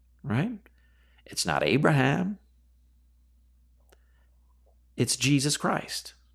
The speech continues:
and no other, for there is no other liaison to the Father. So all authority has been given to me in heaven and on earth. "Go therefore and make disciples of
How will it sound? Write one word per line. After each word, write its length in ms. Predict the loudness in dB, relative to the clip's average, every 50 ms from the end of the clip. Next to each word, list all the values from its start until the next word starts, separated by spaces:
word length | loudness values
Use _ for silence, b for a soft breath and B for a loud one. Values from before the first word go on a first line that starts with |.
| _ _
and 240 | 2 2 2 4 6
no 220 | 6 6 6 6
other, 360 | 4 2 0 -2 -8 -16 -20 -20 _ _ _ _ _ _ _ _ _ _ _ _
for 140 | 2 4
there 200 | 6 8 8 10
is 160 | 8 8 6 4
no 180 | 4 4 4
other 280 | 4 4 4 4 4 4
liaison 840 | 4 4 4 4 4 4 2 2 2 2 2 2 0 -2 -4 -8 -12 _ _ _ _ _ _ _ _ _ _ _ _
to 80 | -2 0
the 120 | 0 2
Father. 400 | 4 4 4 4 2 0 -6 -12 -18 _ _ _ _ _ b b b b b
So 240 | 2 6 6 6 6
all 320 | 6 8 8 10 10 8
authority 460 | 6 4 4 4 6 6 6 6 6 4
has 120 | 4 4
been 220 | 2 0 0 2
given 260 | 2 4 4 4 0 0
to 120 | 0 0
me 260 | 0 2 0 0 0 0
in 140 | 0 0
heaven 360 | 0 0 0 2 2 0 0 0
and 140 | 0 0 2
on 200 | 2 2 2 2
earth. 280 | 2 0 -2 -4 0
"Go 300 | 6 8 8 8 8 8
therefore 800 | 6 4 4 4 2 -2 0 0 0 2 0 0 -2 -4 -6 -8 B B B B B B B B
and 240 | 0 2 2 4 4
make 300 | 6 6 4 4 2 0
disciples 920 | 0 0 2 2 4 4 4 4 4 0 -2 -2 -2 -2 -2 -4 -8 -4 -2
of 180 | -2 -2 -2